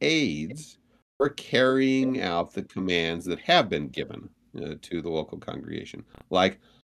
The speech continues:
classic example, you know, Christians are commanded to gather together on the Lord's Day to worship, observe the Lord's Supper, et cetera.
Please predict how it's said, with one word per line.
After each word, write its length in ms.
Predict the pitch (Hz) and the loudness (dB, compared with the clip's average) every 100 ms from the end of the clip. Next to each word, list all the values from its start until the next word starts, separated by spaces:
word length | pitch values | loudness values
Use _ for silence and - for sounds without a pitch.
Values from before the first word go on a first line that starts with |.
| _ _ _ _ | _ _ _ _
classic 400 | 85 82 - 95 | 0 0 0 0
example, 640 | 107 104 101 98 98 92 - - | 0 4 4 4 4 0 -2 -8
you 100 | 76 | -6
know, 120 | 85 | -8
Christians 360 | - 101 95 | -2 0 0
are 60 | 95 | -6
commanded 320 | 101 90 92 | -2 -2 -2
to 60 | 92 | -4
gather 460 | 76 80 82 98 | -2 0 2 0
together 560 | 107 160 196 208 - - _ _ _ _ _ _ | 0 -2 2 2 0 -10 _ _ _ _ _ _
on 120 | - 92 | -6 0
the 60 | |
Lord's 360 | 95 90 87 - | 2 2 0 -2
Day 380 | 78 76 85 101 | -2 -2 -4 -6
to 100 | - | -4
worship, 420 | 82 82 85 78 - | -2 -2 -2 -4 -8
observe 280 | 76 82 80 | -8 -6 -4
the 60 | |
Lord's 280 | 76 76 71 | -4 -4 -2
Supper, 360 | 95 - 87 - | -2 0 -2 -2
et 120 | - | -2
cetera. 340 | - 190 80 | 2 2 0